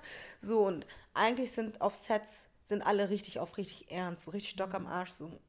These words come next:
Speaker 1: ja, Foto, okay, cool, nächstes Outfit. Mhm, mhm. Und da hab ich einfach gemerkt, okay, ich krieg's trotzdem hin, obwohl ich so abgefuckt bin, Emotionen aus Leuten rauszuholen, so.
Speaker 2: Mhm.
Speaker 1: Und deswegen, glaub ich, hab ich auch so Glück, mit so vielen Marken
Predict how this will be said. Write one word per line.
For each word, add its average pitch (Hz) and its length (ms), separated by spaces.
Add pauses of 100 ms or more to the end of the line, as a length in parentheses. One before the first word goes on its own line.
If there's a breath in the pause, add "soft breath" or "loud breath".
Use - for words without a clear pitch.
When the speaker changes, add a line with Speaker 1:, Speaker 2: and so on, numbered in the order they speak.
(600 loud breath)
Speaker 1:
ja, 160 160
Foto, 180 300
okay, 170 220 (120)
cool, 180 140
nächstes 175 360
Outfit. 156 320 (120)
Mhm, 170 840
mhm. 240 60 (560 loud breath)
Und 180 200
da 196 240
hab 190 100
ich 196 140
einfach 185 300
gemerkt, 180 400
okay, 151 240
ich 185 120
krieg's - 280
trotzdem 185 380
hin, 175 260 (460 loud breath)
obwohl 190 340
ich 254 120
so - 120
abgefuckt - 600
bin, 185 340
Emotionen 185 500
aus 165 220
Leuten 165 260
rauszuholen, 165 800
so. 202 100 (160)
Speaker 2:
Mhm. - 60
Speaker 1:
Und 180 160
deswegen, 185 360
glaub 180 220
ich, 190 180 (600 loud breath)
hab 202 180
ich 247 160
auch - 180
so - 160
Glück, 185 420
mit 190 160
so 180 120
vielen 180 300
Marken 180 420